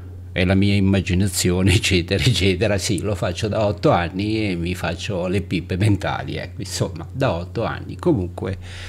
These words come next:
ognuno è libero di pensare quello che vuole, ognuno è libero di fare quello che vuole. Io ormai non combatto più con le persone. All'inizio mi,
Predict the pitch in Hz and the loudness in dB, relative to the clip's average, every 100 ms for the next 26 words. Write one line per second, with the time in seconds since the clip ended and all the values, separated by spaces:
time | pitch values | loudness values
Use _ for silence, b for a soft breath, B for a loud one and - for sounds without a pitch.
0 | B B B B B 127 156 156 139 135 | B B B B B 6 8 8 8 6
1 | 135 127 120 127 104 123 120 117 113 127 | 6 6 4 4 2 4 4 4 4 6
2 | 147 147 127 104 101 113 107 101 95 92 | 6 8 8 6 6 6 6 6 6 4
3 | 98 95 101 156 175 110 85 80 82 90 | 6 4 4 6 6 6 4 2 -2 0
4 | 117 127 120 92 90 98 90 78 73 71 | 2 2 2 0 0 0 0 -2 -4 -6
5 | 76 90 90 110 104 95 101 95 101 101 | -6 -4 0 0 2 2 0 2 2 4
6 | 104 - 90 120 113 110 98 101 - 127 | 2 0 4 4 6 4 2 2 0 2
7 | 117 120 151 175 - - 123 117 | 4 6 6 6 4 2 4 2